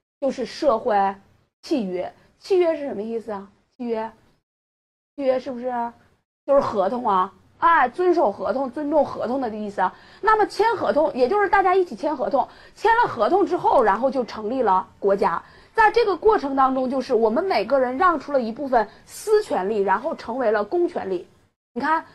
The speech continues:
现在不是专门有公共权力机关吗？是不是啊？公共权力，这样就成为了公权力，让出了一部分私权力，成为公权力。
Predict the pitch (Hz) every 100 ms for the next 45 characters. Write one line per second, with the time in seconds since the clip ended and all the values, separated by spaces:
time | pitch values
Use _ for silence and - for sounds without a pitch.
0 | _ - 381 392 302 294 294 311 285 262
1 | 196 - - - 330 320 311 - 208 262
2 | 226 226 208 180 185 196 233 226 233 214
3 | - _ 339 330 359 262 208 196 202 -
4 | - - 453 381 359 277 285 262 277 269
5 | 247 180 180 - _ _ 403 466 370 330
6 | 339 254 311 302 277 349 302 220 226 240
7 | 247 254 330 320 208 190 190